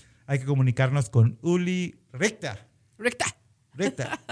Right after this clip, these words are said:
Speaker 1: nuestra amiga que nos llegó de Alemania y que está haciendo su, ah, internado en la oficina de Entre Hermanos.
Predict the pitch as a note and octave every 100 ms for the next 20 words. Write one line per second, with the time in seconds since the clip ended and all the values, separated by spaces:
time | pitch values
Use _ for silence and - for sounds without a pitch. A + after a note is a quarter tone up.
0 | B3+ C#3 D3 C#3+ E3+ F3+ E3+ D#3 B2 C#3
1 | A#2+ A#2+ A2+ A#2 D#3 D3+ B2+ C#3 D3+ D3+
2 | D3 B2 B2+ A2+ C3+ B2+ B2 A#2+ G#2+ G2
3 | - - _ _ A#2 B2 A#2+ B2+ B2+ C3+
4 | C3+ C#3 B2 A2 G#2 G2+ G2+ G2+ G#2+ C3
5 | C#3 D#3 F3+ F3 G3 -